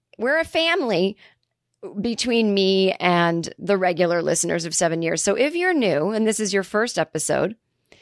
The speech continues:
um, welcome. Maybe check out one from last week or the week before or any other time just to get a sense. I don't think it's going to be that much different, but I just wanted to preface, preface, preface. Anyway, Jen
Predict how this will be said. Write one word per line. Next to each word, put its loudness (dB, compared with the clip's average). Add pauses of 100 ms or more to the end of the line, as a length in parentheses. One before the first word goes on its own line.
(680)
um, 2
welcome. 0 (240)
Maybe 0
check 0
out 2
one 0
from 0 (120)
last 0
week 2
or 0
the 0
week -2
before 0
or 2
any 0
other 0
time 0
just -2
to -6
get 0
a -4
sense. -2 (260)
I 2
don't 0
think -4
it's -2
going -2
to -6
be -6
that 0
much -2
different, -2 (240)
but 0
I 4
just 0
wanted 0
to -2 (320)
preface, 0
preface, -2
preface. -2
Anyway, 2
Jen 0